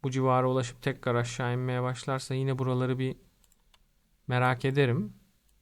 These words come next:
Şurada dörde dokundu. Şurada da dokundu ama yeterli olmadı.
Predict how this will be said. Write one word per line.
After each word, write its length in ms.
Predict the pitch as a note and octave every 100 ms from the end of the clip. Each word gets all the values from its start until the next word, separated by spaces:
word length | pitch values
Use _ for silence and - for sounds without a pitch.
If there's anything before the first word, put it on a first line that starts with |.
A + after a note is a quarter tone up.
| _
Şurada 480 | - - A#2 A#2+ A#2
dörde 380 | A#2+ A2+ A#2 A#2
dokundu. 600 | A2+ - G#2+ A2 B2+ D#3+ - _ - _ _ _ _ _ _ _ _ _ _ _ _ _ _ _ _ _ _ _ _ _ _ _ _ _
Şurada 300 | - B2 B2
da 100 | A#2+
dokundu 360 | A#2+ A#2 A2 B2
ama 340 | C3+ B2 B2
yeterli 400 | A2+ A2 A2 A2+
olmadı. 640 | A#2 A#2 A2 G2+ A2+ D3